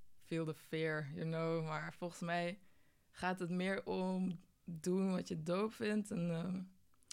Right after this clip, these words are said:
ik kijk gewoon naar, eh, waar ik naartoe wil of zo.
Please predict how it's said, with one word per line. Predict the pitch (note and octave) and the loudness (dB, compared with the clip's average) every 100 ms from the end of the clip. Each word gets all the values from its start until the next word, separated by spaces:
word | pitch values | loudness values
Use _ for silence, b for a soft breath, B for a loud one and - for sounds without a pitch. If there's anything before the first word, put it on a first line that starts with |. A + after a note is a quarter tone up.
| B B | B B
ik | F#3 | -2
kijk | - F3+ | 2 2
gewoon | - F3+ | 2 2
naar, | F3 E3 D#3+ D#3+ D#3+ | 2 0 -2 -2 -4
eh, | D#3+ - - - - - _ - - - - - - - | -8 -14 -16 -18 -20 -20 _ -20 -20 -18 -18 -18 -18 -10
waar | E3 E3 | -2 0
ik | F3 | 2
naartoe | E3 - E3+ | 0 -2 -2
wil | D#3+ E3+ | 0 -2
of | D#3+ | -4
zo. | - | -8